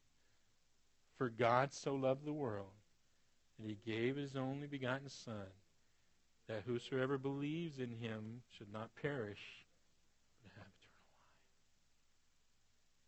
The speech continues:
He so loved the world. He so loved the world, but he says,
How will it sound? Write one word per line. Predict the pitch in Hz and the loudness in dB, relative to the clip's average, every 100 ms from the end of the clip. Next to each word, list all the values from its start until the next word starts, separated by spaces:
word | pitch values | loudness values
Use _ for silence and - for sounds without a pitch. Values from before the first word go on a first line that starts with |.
| - - - - - | -20 -20 -20 -16 -12
He | |
so | 123 135 | -6 -2
loved | 127 131 | -2 -4
the | 127 98 104 | -8 -12 -12
world. | 123 139 - - - - - - - - - - - - - - - - - - - | -12 -14 -20 -20 -20 -20 -20 -20 -20 -20 -20 -20 -20 -20 -20 -20 -20 -20 -20 -20 -14
He | 135 | -12
so | - 147 143 | 0 4 6
loved | 151 151 156 | 8 6 6
the | 143 | 2
world, | 120 139 135 117 | 4 6 6 4
but | 113 | -2
he | |
says, | 120 - 131 123 | -6 2 4 4